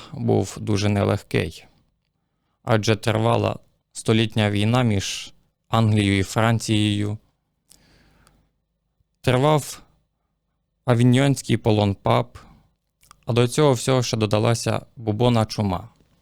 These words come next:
І серед цих нещасть Бог обирає Бригіду своїм голосом для народу, для світу. Біографи твердять, що свята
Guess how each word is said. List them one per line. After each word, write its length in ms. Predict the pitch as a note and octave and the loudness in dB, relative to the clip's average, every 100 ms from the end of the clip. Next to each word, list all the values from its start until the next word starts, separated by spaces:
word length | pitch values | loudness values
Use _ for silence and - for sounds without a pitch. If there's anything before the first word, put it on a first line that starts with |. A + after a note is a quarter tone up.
| _ _ _ _ _ _ _ _ _ _ _ - - _ _ _ _ _ _ | _ _ _ _ _ _ _ _ _ _ _ -20 -20 _ _ _ _ _ _
І 120 | C3 | 0
серед 380 | A#2+ D3 D3 C#3+ | 2 4 2 0
цих 200 | - F3 | -2 0
нещасть 720 | D3+ C#3 - D#3 D#3+ - - _ _ _ _ _ _ | 2 2 2 0 0 -2 -12 _ _ _ _ _ _
Бог 380 | - A#2+ C#3 - | -16 -2 0 2
обирає 540 | B2+ A#2 A#2+ B2+ B2 A2 | 2 4 2 4 4 2
Бригіду 520 | A2+ G#2+ C3+ B2+ A#2+ | 0 0 2 2 0
своїм 340 | - B2 A2+ | 2 2 4
голосом 580 | A2 B2+ A#2+ - A2+ - _ - | 4 4 2 0 -4 -4 _ -4
для 200 | G#2+ G#2 | 0 0
народу, 580 | G#2+ A2 A2 G2 G2+ A2 _ - | 0 0 0 -2 -6 -16 _ -4
для 240 | A2 G#2+ | 0 2
світу. 500 | - A#2 A2+ - - - _ _ _ _ _ _ _ _ _ _ _ _ _ _ _ _ _ _ _ | 2 0 0 0 -10 -16 _ _ _ _ _ _ _ _ _ _ _ _ _ _ _ _ _ _ _
Біографи 580 | - B2 F#3+ G3 D#3+ D3 | 0 4 4 4 2 0
твердять, 520 | C3+ C3 E3 D3 C#3 | 0 0 0 0 0
що 140 | - B2 | 0 -2
свята 580 | - B2 C3 C#3 D3 | 0 0 2 0 0